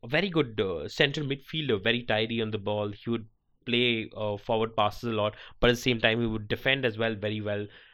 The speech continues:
Interceptions-wise, he used to make a lot of difference in the team, but I don't think we can ever place him in one of the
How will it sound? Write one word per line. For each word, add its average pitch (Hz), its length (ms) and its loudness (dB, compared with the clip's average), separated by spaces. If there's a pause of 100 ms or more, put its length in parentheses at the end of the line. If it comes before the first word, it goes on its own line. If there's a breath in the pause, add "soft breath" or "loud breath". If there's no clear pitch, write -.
(220 soft breath)
Interceptions-wise, 127 880 2
he 117 80 -6
used 107 400 -6
to 123 40 -6
make 110 240 -2
a 110 60 0
lot 104 180 0
of 101 100 -6
difference 110 360 -4
in 110 80 -6
the 104 80 -6
team, 113 200 -4
but 110 200 0 (640 soft breath)
I 220 60 2
don't 311 120 0
think 285 140 -2
we 151 120 2
can 120 180 0
ever 113 220 0
place 113 420 -4
him 104 360 -6
in 107 220 -8
one 107 160 -6
of 107 100 -6
the 107 240 0